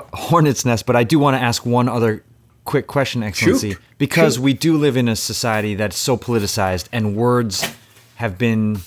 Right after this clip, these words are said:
Speaker 1: co-opted by certain groups here
Speaker 2: Mm-hmm.
Speaker 1: and there.
Speaker 2: Mm-hmm. Mm-hmm.
Speaker 1: When we, when you talk about Catholic social teaching, though, this is different, right, from political, um, uh, what's the, social justice?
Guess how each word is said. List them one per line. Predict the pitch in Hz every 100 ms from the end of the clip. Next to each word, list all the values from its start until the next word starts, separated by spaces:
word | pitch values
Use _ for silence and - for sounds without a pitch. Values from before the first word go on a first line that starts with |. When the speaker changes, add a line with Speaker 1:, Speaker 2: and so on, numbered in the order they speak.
| - - - _
Speaker 1:
co-opted | - 139 123 110 - 110 95
by | 104 101 98 - -
certain | - 123 - 101
groups | 104 101 - 113
here | 110
Speaker 2:
Mm-hmm. | 104
Speaker 1:
and | 98
there. | 101 98 92 -
Speaker 2:
Mm-hmm. | 101 151 180 - _ _ 107
Mm-hmm. | 117 165 139 135 _ _ _ -
Speaker 1:
When | 127 139
we, | 147
when | 135 135
you | 170
talk | - 214
about | 185 104
Catholic | - 151 160 - -
social | - 139 -
teaching, | 110 - 127 120 101
though, | 98 95 - _
this | 147 -
is | 170
different, | - 131 135 117 104 104 _ _ _ _ _ _ _ _ -
right, | 110 120 131 -
from | 123 110 104 - _ _
political, | - 117 107 117 107 101 - _ _ _ -
um, | 104 98 95 -
uh, | - 104
what's | 101 -
the, | - -
social | - 139 120 110
justice? | 113 104 85 - -